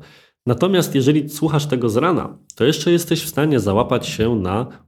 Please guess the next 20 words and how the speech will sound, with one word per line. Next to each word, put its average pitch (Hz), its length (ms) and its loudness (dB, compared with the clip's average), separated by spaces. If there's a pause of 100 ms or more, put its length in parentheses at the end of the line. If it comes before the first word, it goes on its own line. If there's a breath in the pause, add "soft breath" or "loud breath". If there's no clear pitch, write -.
(120)
urodzinowego 127 1000 2
live'a, 110 480 0
ponieważ 127 380 0
dzisiaj, 104 320 -2
czyli 104 240 -6
siódmego 101 460 -4
kwietnia - 540 -6
właśnie, 135 460 0 (640 loud breath)
jest 123 180 0
specjalny 180 460 2
urodzinowy 120 460 2
live, 110 240 0
podczas - 340 -6
którego 101 340 -2
będę 120 440 0
uczył 120 380 -4
się, 113 360 -6 (180)
będę 92 220 -8
dzielił 131 320 4
się 90 300 -6